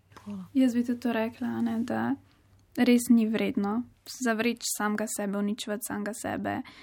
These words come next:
zato ker ali boš mogel iz tega priti enkrat, ali pa je konec, a ne. Ker to je tudi bolezen, zaradi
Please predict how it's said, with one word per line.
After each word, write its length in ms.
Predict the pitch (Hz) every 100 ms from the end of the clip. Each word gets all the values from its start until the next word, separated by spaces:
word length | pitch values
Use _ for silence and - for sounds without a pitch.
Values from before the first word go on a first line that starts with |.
| - - _ _
zato 380 | 226 214 214 226
ker 300 | - 220 214 - _ _ _ _
ali 180 | - 240
boš 220 | 247 262 -
mogel 300 | 240 214 202
iz 120 | 233
tega 280 | 208 196 214
priti 360 | 214 196 196 208
enkrat, 640 | - - 226 220 220 - - -
ali 180 | 220 208
pa 160 | 214
je 60 | 202
konec, 340 | - 202 - -
a 120 | 50
ne. 160 | - 269 - _
Ker 220 | - - - _ _ -
to 120 | 240
je 80 | 233
tudi 480 | - 220 - -
bolezen, 640 | - 226 196 202 214 190 196
zaradi 340 | 190 202